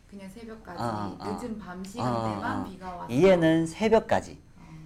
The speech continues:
Speaker 2: 근데 한국어 새벽하고 하-, 중국 새벽, 새벽이 다를 수도 있어요.
Speaker 1: 네,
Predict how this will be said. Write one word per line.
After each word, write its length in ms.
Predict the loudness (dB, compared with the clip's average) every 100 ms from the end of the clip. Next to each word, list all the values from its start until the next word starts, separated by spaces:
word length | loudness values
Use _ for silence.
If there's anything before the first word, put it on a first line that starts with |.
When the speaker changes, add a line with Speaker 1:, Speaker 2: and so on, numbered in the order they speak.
| -18 -20 -20 -18 -18 -8
Speaker 2:
근데 200 | 0 0
한국어 360 | 2 2 4 4
새벽하고 640 | 4 6 6 6 0 -2
하-, 120 | -4
중국 300 | -6 -6 -4
새벽, 400 | -2 -2 -2 -4
새벽이 280 | -6 -8 -8
다를 280 | -8 -6 -6
수도 200 | -8 -12
있어요. 320 | -12 -12 -14 -16 -20
Speaker 1:
네, 60 | -20